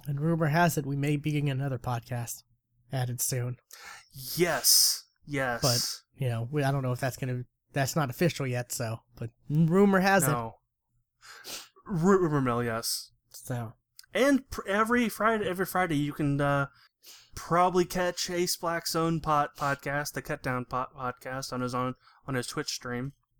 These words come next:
Speaker 1: Yeah. Um, and you can join, you can join us on the game
Speaker 2: <laughs>
Speaker 1: nights too. Like.
Speaker 2: Yes, yes, it is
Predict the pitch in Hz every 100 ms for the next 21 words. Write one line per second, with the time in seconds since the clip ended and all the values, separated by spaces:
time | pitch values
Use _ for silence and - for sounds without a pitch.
0 | _ 180 139 123 123 _ _ - 139 143
1 | 139 139 - _ - 180 214 - 196 185
2 | 208 190 220 202 226 190 214 220 220 208
3 | 185 170 208 165 151 - 170 185 143 -
4 | - 131 127 - _ _ _ - - -
5 | 240 - - - - 220 214 - 180 180
6 | 175 175 - - -